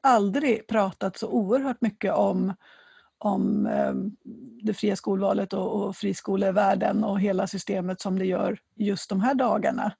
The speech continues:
Men, och det går kanske att peka på ett antal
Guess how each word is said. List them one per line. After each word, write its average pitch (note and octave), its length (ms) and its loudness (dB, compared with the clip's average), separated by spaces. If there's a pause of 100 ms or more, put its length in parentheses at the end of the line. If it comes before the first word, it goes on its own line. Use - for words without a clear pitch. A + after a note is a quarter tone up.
(680)
Men, A3+ 160 4
och A3+ 140 4
det A#3+ 80 6
går A#3 320 6 (160)
kanske G#3 520 2 (160)
att A#3+ 100 0
peka G#3 340 2
på G3+ 120 -2
ett F#3+ 120 -2
antal F#3+ 580 0